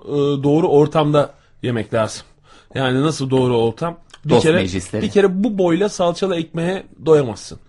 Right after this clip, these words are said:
Speaker 1: Biraz daha ufak tefek olman lazım. Yere daha yakın olman lazım. Ya yaşının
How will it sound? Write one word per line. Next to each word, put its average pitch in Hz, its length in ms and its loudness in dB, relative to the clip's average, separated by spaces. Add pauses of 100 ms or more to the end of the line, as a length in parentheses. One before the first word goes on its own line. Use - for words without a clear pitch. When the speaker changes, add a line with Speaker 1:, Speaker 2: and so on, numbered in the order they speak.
(380)
Speaker 1:
Biraz 247 260 2
daha 233 140 6
ufak 202 360 0
tefek 151 260 -4
olman 120 320 -2
lazım. 110 280 -4
Yere 190 260 0
daha 208 160 2
yakın 185 280 -2
olman 131 400 -4
lazım. 107 220 -8
Ya 196 140 0
yaşının 208 540 -2